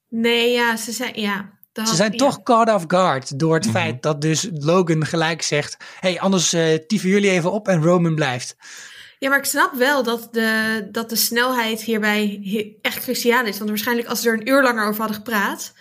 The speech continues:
Speaker 1: dan was misschien een van hen er wel weer uitgestapt. <laughs>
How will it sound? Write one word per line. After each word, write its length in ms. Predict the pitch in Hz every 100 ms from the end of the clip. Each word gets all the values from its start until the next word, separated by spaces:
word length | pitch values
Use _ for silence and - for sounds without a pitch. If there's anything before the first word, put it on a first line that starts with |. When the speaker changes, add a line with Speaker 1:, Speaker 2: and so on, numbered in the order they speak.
| - _
Speaker 1:
dan 120 | 226
was 160 | 220 247
misschien 280 | 226 254 226
een 140 | 220
van 100 | 240
hen 100 | 226
er 80 | 226
wel 140 | 214
weer 80 | 214
uitgestapt. 800 | 214 247 - - 233 214 - - - _ -
<laughs> 160 | -